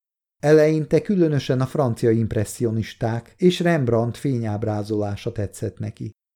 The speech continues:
Aztán ráébredt, hogy magát a fényt fényképezi, és nem a tárgyakat. A tárgyak pusztán eszközök, amelyek visszaverik a fényt.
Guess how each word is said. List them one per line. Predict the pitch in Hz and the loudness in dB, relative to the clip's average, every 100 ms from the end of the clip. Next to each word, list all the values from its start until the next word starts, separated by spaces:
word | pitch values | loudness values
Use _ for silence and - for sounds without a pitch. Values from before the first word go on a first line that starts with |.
| _ | _
Aztán | 170 - 170 | 0 2 4
ráébredt, | 185 196 147 123 127 131 | 4 4 4 4 2 2
hogy | 143 127 | 0 0
magát | 156 131 120 113 | 0 2 0 -2
a | |
fényt | 104 - 139 131 - | -6 -2 -2 -2 -4
fényképezi, | 147 123 120 131 127 127 120 143 - _ _ | -2 -2 -2 -4 0 0 0 -4 -8 _ _
és | 170 - | -4 0
nem | 170 117 | 0 -2
a | |
tárgyakat. | 98 104 95 95 95 - 92 - _ _ _ _ | -2 -4 -4 -6 -10 -10 -14 -16 _ _ _ _
A | 160 | 0
tárgyak | 185 170 160 160 | 2 2 4 2
pusztán | - 180 - 151 147 | 2 -4 -2 -2 -2
eszközök, | 165 120 - - 101 107 - _ | -2 -4 -4 -6 -6 -6 -10 _
amelyek | 151 156 156 | -2 0 0
visszaverik | 156 143 - 107 110 107 - | 0 -4 -2 -4 -2 -4 -6
a | |
fényt. | - - 107 110 110 | -6 -4 -4 -4 -12